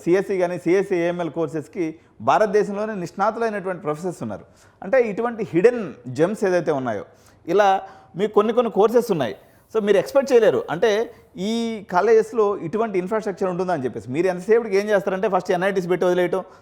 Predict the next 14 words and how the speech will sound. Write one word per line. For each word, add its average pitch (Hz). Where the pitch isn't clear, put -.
తర్వాత 175
ట్రిపుల్ 180
ఐటీస్ 185
వరుసగా 180
లైన్లో 170
పెట్టేయటం, 170
తర్వాత 180
జీఎఫ్టీస్ 185
అన్ని 190
లైన్లో 175
పెట్టేయటం, 160
ఇట్లా 156
కాదు 175
చేయాల్సింది. 110